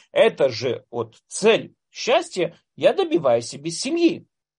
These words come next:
Другим людям нужна семья, чтобы добиться счастья, допустим, а я добиваюсь этого и без семьи. Ну, тогда задается следующий вопрос, а зачем быть счастливым человеком? Здесь Сократ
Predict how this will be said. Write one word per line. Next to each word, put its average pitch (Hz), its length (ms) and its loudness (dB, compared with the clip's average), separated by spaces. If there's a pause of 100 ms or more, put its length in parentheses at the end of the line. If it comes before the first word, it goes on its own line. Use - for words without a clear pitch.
(400)
Другим 170 380 2
людям 151 320 0
нужна 120 260 -6
семья, 120 340 -6
чтобы 110 260 -8
добиться 120 400 -8
счастья, 160 380 -4
допустим, 220 460 -12
а 240 40 -2
я 349 160 0
добиваюсь 214 480 -4
этого 220 240 -8
и 190 40 -10
без 165 240 -12
семьи. - 260 -20 (840)
Ну, 113 100 -20
тогда 113 220 -2
задается 147 360 -4
следующий 202 380 -4
вопрос, 117 240 -8
а 117 80 -6
зачем 165 280 -6
быть 165 120 -6
счастливым 147 460 -14
человеком? 151 560 -10 (2250)
Здесь 170 580 -2
Сократ - 720 0